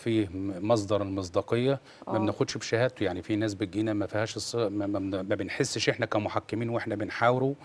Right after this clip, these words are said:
Speaker 1: آه.
Speaker 2: ان هو ما عندوش مصداقية في الكلام، وممكن يغير وممكن يضلنا، ما بناخدش بشهادته،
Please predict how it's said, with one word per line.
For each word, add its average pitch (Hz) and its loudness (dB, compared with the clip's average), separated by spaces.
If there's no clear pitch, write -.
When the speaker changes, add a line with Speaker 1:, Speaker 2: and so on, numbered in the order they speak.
Speaker 1:
آه. 196 -4
Speaker 2:
ان 110 2
هو 120 6
ما 117 4
عندوش 110 -2
مصداقية 107 0
في 104 0
الكلام، 110 4
وممكن 113 0
يغير 113 2
وممكن 110 -2
يضلنا، 117 0
ما 107 0
بناخدش - -2
بشهادته، 127 -2